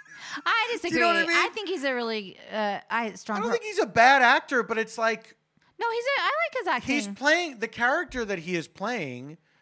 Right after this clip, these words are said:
Speaker 1: Is a sociopath.
Speaker 2: That's not what I was gonna say,
Speaker 1: Oh.
Speaker 2: but just that it's not like you're seeing a wide range of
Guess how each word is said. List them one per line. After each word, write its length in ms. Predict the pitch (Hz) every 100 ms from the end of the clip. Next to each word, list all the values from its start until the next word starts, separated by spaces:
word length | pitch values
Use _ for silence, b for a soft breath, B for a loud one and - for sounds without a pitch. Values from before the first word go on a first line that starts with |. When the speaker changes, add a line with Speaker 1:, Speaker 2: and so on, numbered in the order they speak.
| _
Speaker 1:
Is 200 | 302 285
a 160 | 285 240
sociopath. 920 | - 262 240 226 160 156 73 65 - _ _ _ _ _ _ _ -
Speaker 2:
That's 220 | 202 240
not 120 | 233 175
what 80 |
I 40 | 147
was 100 | 123
gonna 140 | 131
say, 320 | 113 226 147 120
Speaker 1:
Oh. 280 | 214 143 110
Speaker 2:
but 380 | 151 139 - 143
just 280 | 202 190
that 300 | 208 185 175 b b b _
it's 180 | 208 -
not 200 | 247 302
like 180 | 262 214
you're 100 | 190
seeing 840 | - - 254 226 143 127 127 127 _ _ _ _ _ _ _ _ -
a 80 | 180
wide 840 | 160 170 196 202 214 226 226 180 160
range 480 | 165 190 214 202 151
of 380 | 151 131 123 -